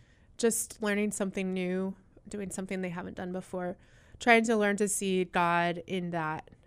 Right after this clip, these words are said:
as well. And that becomes a way of connecting to God. And in that way is also a time of prayer and, and celebration and worship. Mm-hmm.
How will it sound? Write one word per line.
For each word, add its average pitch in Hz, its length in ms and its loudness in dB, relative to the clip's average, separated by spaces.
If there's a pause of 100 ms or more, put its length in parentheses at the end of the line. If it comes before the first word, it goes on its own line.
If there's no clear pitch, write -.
(140)
as 185 240 -10
well. 180 480 -6
And 185 220 -8
that 185 200 -10
becomes 170 600 -10 (340)
a - 60 -6
way 180 120 0
of 175 80 -6
connecting 185 420 -10
to - 100 -12
God. 170 280 -6
And 170 120 -6
in 175 160 -4
that 185 220 -2
way 170 320 -4
is 175 100 -6
also 165 560 -10 (140)
a - 60 -20
time 170 340 -12
of 185 160 -18
prayer 185 360 -12 (480)
and, 254 280 2
and 220 160 0
celebration 208 640 4
and 170 100 -6
worship. - 480 -8 (340)
Mm-hmm. 185 280 -16